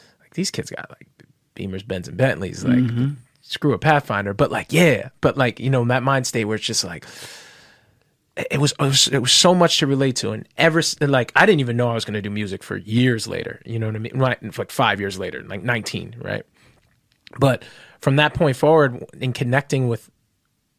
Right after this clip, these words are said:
Speaker 1: it, w-, it's analysis again. It's me going, "That feeling, if I can create that for other people."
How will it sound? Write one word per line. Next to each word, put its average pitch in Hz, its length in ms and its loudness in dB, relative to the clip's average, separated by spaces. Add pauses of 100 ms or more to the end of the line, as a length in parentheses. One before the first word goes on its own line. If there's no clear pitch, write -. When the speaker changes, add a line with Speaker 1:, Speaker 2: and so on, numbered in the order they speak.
(120)
Speaker 1:
it, - 60 0
w-, 127 180 2
it's - 140 -6
analysis 170 460 2
again. 92 200 -8
It's 92 160 -10
me 117 120 -4
going, 135 300 0 (1900)
"That - 220 0
feeling, 151 640 0 (220)
if 151 200 0
I 190 60 2
can 160 160 -2
create 160 380 4
that 127 140 2
for 117 100 -2
other 123 200 0
people." 160 460 -4